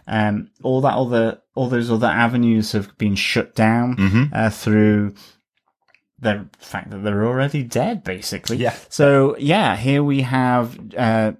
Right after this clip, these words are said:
Speaker 1: Jerome going after Bruce with an attack on Wayne Manor, um, and a lot of great stuff here, I think. Um,
Speaker 2: Yeah, like, um, what I do like about this, particularly with Jerome, is because he's so crazy, it's,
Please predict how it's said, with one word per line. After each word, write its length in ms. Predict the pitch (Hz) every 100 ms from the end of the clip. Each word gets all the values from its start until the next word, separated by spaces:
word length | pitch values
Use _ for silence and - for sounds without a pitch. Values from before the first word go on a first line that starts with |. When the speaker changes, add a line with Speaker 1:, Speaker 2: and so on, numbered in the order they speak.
| _ _ _ _ _
Speaker 1:
Jerome 560 | 117 113 117 117 117 110
going 400 | 110 123 131 127
after 340 | - 107 - 104
Bruce 540 | 92 110 107 101 - - - _
with 180 | - 104
an 100 | 101
attack 580 | 98 - 113 107 - -
on 340 | - 104 104 104
Wayne 640 | - 98 104 110 110 110 110
Manor, 640 | - 104 104 110 117 104 98 - - _
um, 280 | 110 107 107
and 160 | 110 113 -
a 120 | 113
lot 640 | 110 113 113 123 135 131 - -
of 300 | 107 101 - - 107
great 640 | 117 107 107 110 110 -
stuff 480 | - - 113 98 -
here, 240 | - 101 98
I 180 | 98
think. 480 | 95 104 95 92 - -
Um, 480 | 104 98 95 98 -
Speaker 2:
Yeah, 180 | - 170
like, 160 | 120 131
um, 220 | 123 127
what 240 | 113 127
I 40 | 123
do 220 | 123 147
like 280 | 107 113 -
about 260 | - -
this, 160 | - 92
particularly 420 | - - 104 -
with 160 | 80 82
Jerome, 320 | 85 87 85
is 80 | 76
because 400 | 82 - - 95
he's 180 | 98 87
so 340 | 95 87 87
crazy, 760 | - - 98 104 80 69 71 _
it's, 360 | 82 - -